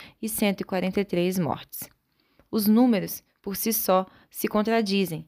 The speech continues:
já que representam uma evidente subnotificação. Até o fim de dois mil e vinte, somente oito por cento da população carcerária tinha sido testada. Os impactos da pandemia não param por aí.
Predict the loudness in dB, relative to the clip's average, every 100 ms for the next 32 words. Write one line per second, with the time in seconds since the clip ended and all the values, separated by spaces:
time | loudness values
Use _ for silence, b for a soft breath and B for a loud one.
0 | _ -2 0 2 -2 2 2 2 0 -2
1 | -4 -4 -2 0 -2 -2 -4 -4 -4 -6
2 | -4 -4 -4 -6 -10 _ B B B 0
3 | 4 4 2 2 4 6 4 2 -4 0
4 | 2 2 -2 -8 B B -2 0 2 4
5 | 6 4 2 0 -2 -2 0 0 0 -2
6 | -2 -2 0 0 -2 -4 -6 -2 2 4
7 | 4 2 -6 B B -4 -4 -4 -6 -6
8 | -6 -8 -8 -12 -12 -18 _ _ _ _
9 | B B B B 2 4 4 2 2 -6
10 | -4 -2 -2 -2 -2 0 0 -2 -2 0
11 | 2 0 -2 0 -2 -4